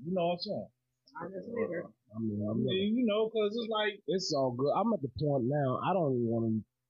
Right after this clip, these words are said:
Speaker 3: I don't even want to know.
Speaker 1: I don't think nobody gonna tell you they real
Speaker 3: One or
Speaker 1: body
Speaker 3: two.
Speaker 1: count anyway.
Speaker 3: No, it, exactly.
Speaker 1: You know what I'm
Speaker 3: So,
Speaker 1: saying?
Speaker 3: I don't even ask.
Speaker 1: Yeah,
Speaker 3: You know?
Speaker 1: but, so my question too now, the follow-up for this, though.
Speaker 3: That
Speaker 1: Is it,
Speaker 3: Hold on.
Speaker 1: it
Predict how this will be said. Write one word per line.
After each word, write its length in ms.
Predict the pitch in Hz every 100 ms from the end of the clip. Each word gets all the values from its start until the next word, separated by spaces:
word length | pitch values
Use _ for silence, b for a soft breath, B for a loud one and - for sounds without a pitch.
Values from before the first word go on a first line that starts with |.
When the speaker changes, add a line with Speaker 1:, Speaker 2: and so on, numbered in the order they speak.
| -
Speaker 3:
I 80 | 135
don't 240 | 170 104 -
even 240 | 123 113 104 110
want 160 | 110 -
to 80 | 107
know. 400 | 107 123 110 92 - -
Speaker 1:
I 80 | 294
don't 120 | 359
think 160 | 220 196
nobody 320 | 185 185 180
gonna 160 | 170 170
tell 160 | 185
you 80 | 175
they 160 | 170 170
real 240 | 170 120
Speaker 3:
One 80 | 135
or 80 | 135
Speaker 1:
body 60 | 170
Speaker 3:
two. 140 | 147 151
Speaker 1:
count 240 | 165 160
anyway. 320 | 226 180 - -
Speaker 3:
No, 180 | 175 226 160
it, 320 | 160 156 143 - _ -
exactly. 560 | 120 143 214 180 107 104
Speaker 1:
You 160 | 170
know 80 | 175
what 0 |
I'm 80 | 170
Speaker 3:
So, 60 | 147 139
Speaker 1:
saying? 80 | 202 - 151
Speaker 3:
I 40 |
don't 160 | 202 190 160
even 160 | 135
ask. 540 | 170 196 120 92 - - _ _
Speaker 1:
Yeah, 160 | 208 185 117
Speaker 3:
You 80 | 131
know? 0 | 143 135
Speaker 1:
but, 80 | - _
so 240 | - 196 185 170
my 120 | 247
question 320 | 233 190 190
too 160 | 180 277
now, 240 | 170 110 - _ _ -
the 140 | 139
follow-up 480 | - 226 240 139 - -
for 40 | 92
this, 140 | 90
though. 200 | - - _ _ _ _ _ _ _ _ _ _ _ _ _
Speaker 3:
That 220 | 135 123 - _ _
Speaker 1:
Is 160 | 151 151
it, 80 | 165
Speaker 3:
Hold 160 | 165
on. 60 |
Speaker 1:
it 80 | 180